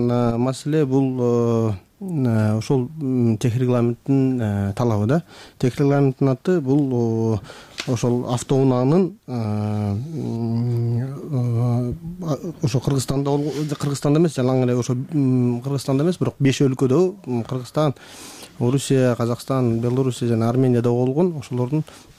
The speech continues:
э, безопасностуна караган, э, тех регламент. Бул тех регламент негизи он биринчи жылы эле кабыл алынган. Э, анан күчүнө киргени бул он алты жы-, он алтынчы жылдын, э, он экинчи февралына күчүнө кирген.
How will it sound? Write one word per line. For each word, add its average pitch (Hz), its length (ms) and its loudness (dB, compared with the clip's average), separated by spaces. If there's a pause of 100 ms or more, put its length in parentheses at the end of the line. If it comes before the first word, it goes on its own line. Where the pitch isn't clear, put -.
(640)
э, 113 280 2
безопасностуна 123 720 0
караган, 127 420 0
э, 104 840 -2
тех - 220 -2
регламент. 98 280 2 (520)
Бул 165 160 2
тех 156 240 -2
регламент 151 380 2
негизи 139 460 2
он 135 240 0
биринчи 143 280 -2
жылы 117 180 -2
эле 104 80 -2
кабыл 120 280 0
алынган. 165 400 -2 (540)
Э, 107 380 0
анан 143 260 2
күчүнө 139 440 2
киргени 147 460 2
бул 165 340 0 (100)
он 135 180 0
алты 135 280 -2
жы-, 131 240 -6
он 127 180 2
алтынчы 127 460 -2
жылдын, 135 440 0 (100)
э, 113 380 0
он 117 200 2
экинчи 123 280 -6
февралына 123 440 0
күчүнө 113 360 0
кирген. 98 280 0